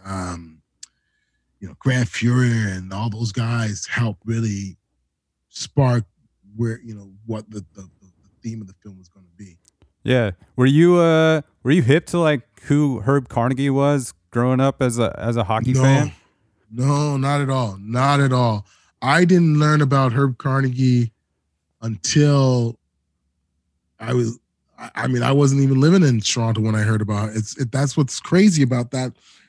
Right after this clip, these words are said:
Speaker 1: the whole thing, you know, I didn't know about him growing up.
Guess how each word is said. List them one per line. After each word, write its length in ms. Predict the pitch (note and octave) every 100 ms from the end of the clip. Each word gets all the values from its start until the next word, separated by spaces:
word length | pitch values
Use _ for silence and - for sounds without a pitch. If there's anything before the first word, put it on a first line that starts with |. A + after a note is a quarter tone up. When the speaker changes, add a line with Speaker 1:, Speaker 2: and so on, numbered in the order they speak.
| _
Speaker 1:
the 80 | D#3
whole 200 | D3 E3
thing, 420 | D#3 G3+ A3+ D3
you 100 | C3
know, 340 | C#3 D3+ D#3 D#3 _ -
I 60 | C#3
didn't 240 | F3 G3
know 200 | F#3 C4+
about 300 | E3 A#2 G#2
him 120 | G2
growing 300 | F2 G2+ F2
up. 140 | C2+